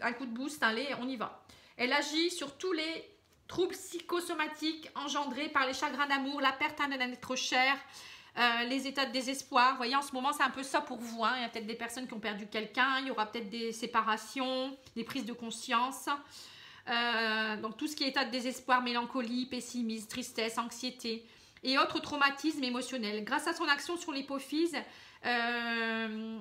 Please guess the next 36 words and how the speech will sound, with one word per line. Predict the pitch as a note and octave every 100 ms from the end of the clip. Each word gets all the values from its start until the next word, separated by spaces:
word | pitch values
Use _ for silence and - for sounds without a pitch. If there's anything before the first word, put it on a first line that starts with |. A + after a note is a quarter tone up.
| -
elle | A3+ B3
est, | C4 C4+
elle, | - B3 A#3 -
elle | B3+
est | C4
appelée | C4 D#4
l'huile | C#4 D#4 D4
du | D4
bonheur. | C#4+ D4 C4+ B3+ B3 B3+
Elle | A#3+
aide | C4+ C4+
à | C4
l'harmonisation | B3+ C4 C4+ C4 C4 C4 D4 D4+
et | B3+
au | A#3+
recentrage | D4 D4 C#4+ C#4+ D4
des | A#3+ C#4
chakras. | F#4+ - - B3+ A#3 - -
Voyez ? | A3+ C#4 E4 - - -
Elle | C4
favorise | D4+ D#4+ D4 E4+
la | D4+
concentration. | D4+ C#4+ D4 C#4+ C#4+ C#4+ C#4 B3+
Elle | A#3
incite | C4+ C#4+ D4+ C#4+
à |
la | C4
réjouissance | C4+ C4+ C#4 C4+ G#3+
du | C4+
cœur. | - G#3+ F#3+ - - - -
En | A3+ A#3+
raison | D#4+ D#4+ F4 D#4+
de |
son | C#4 C#4
caractère | C#4+ C4+ C4 C4 -
précieux, | D4 C#4 - C#4 D4